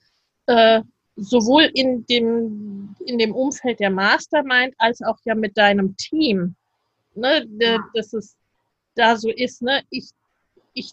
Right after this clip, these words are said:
Speaker 1: darf mir diese Unterstützung holen und ich muss auch in dieser Unterstützung nicht perfekt sein. Oder eine
Speaker 2: Absolut.
Speaker 1: permanent
Speaker 2: Und
Speaker 1: bestimmte
Speaker 2: genau
Speaker 1: Rolle spielen oder so.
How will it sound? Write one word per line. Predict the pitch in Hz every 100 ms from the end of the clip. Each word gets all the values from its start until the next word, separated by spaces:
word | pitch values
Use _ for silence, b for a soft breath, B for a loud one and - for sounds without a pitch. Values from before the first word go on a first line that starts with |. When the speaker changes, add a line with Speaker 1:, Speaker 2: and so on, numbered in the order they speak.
| -
Speaker 1:
darf | 214 226 -
mir | 277 240
diese | 254 233
Unterstützung | 240 240 226 - 294 - 240 214
holen | 262 311 294
und | 247 240
ich | 233 190
muss | 247 269
auch | 208 220 220
in | 226
dieser | 226 220 220
Unterstützung | 233 226 - 277 - 202 190
nicht | - _
perfekt | 170 - 185 _
sein. | - 170 165 156 170 _ _ _ _ _ _ _ _ _ _ _ _ b b b b b b -
Oder | 220 208
eine | 220 220
Speaker 2:
Absolut. | 247 247
Speaker 1:
permanent | 254 254 247 254 254
Speaker 2:
Und | -
Speaker 1:
bestimmte | 240 - 262 254
Speaker 2:
genau | 269
Speaker 1:
Rolle | 294 269 233
spielen | - - 190 185 180
oder | 175 165 160
so. | 160 156